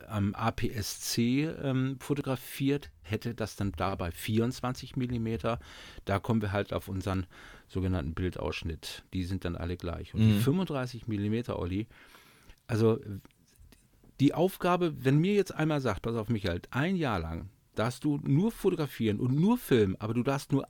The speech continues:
Speaker 1: eine einzige Brennweite benutzen.“ Olli, meine, meines, meins wäre die fünfunddreißig Millimeter,
Speaker 2: Mhm.
Speaker 1: definitiv. Das ist für mich der absolute immer drauf Allrounder.
Speaker 2: Ja, das Ding
Speaker 1: Also
Speaker 2: ist, für Sony Vollformat ist das ja aber,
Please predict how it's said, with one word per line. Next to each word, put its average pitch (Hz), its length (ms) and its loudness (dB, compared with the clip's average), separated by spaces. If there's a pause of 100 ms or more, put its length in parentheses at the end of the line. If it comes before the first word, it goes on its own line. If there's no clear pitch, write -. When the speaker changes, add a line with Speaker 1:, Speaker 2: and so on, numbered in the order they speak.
Speaker 1:
eine 202 400 0
einzige 156 340 -4
Brennweite 113 480 0
benutzen.“ 87 440 -4 (800)
Olli, 98 320 0
meine, 104 400 2
meines, 165 520 -2 (100)
meins 139 240 0
wäre 156 80 -2
die 139 60 0
fünfunddreißig 110 580 -4
Millimeter, 85 340 0
Speaker 2:
Mhm. 110 220 4
Speaker 1:
definitiv. 78 720 -4 (300)
Das 107 160 -4
ist 123 120 -4
für 113 160 2
mich 147 260 2
der 107 300 2
absolute 127 800 0 (760)
immer 170 280 4
drauf 117 460 2
Allrounder. 92 560 2 (140)
Speaker 2:
Ja, 110 100 4
das 120 200 2
Ding 143 140 4
Speaker 1:
Also 156 100 4
Speaker 2:
ist, 135 140 0
für 127 220 4
Sony 160 400 2
Vollformat 113 600 -2
ist 113 180 -2
das 117 160 0
ja 104 140 2
aber, 113 400 2